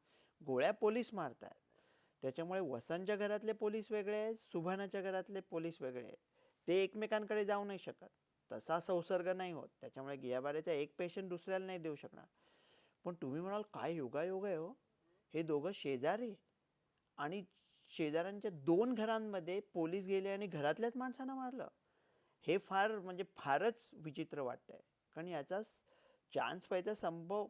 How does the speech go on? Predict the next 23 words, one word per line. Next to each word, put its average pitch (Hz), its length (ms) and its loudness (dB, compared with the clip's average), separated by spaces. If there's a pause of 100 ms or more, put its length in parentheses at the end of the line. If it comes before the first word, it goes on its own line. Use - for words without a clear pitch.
(140)
अगदीच 147 420 4
कमी 165 300 0
असतो. - 440 -6
म्हणजे 143 300 -10
दहा 143 440 0
हजार, 147 300 0
एक 135 240 -4
लाखामध्ये 139 560 -4
एखाद 135 240 -8
दुसरा 135 360 -6
असेल, 127 340 -6
कधीतरी 143 540 -4
दिसतो. - 540 -12 (500)
मग 202 140 12
असं 185 200 12
अचानक 247 480 10
का 262 120 -2
होतं? 208 280 -2
हा 143 80 -6
कोण 359 300 2
असेल 175 260 0
हा 127 100 -4
चोर? 113 320 -10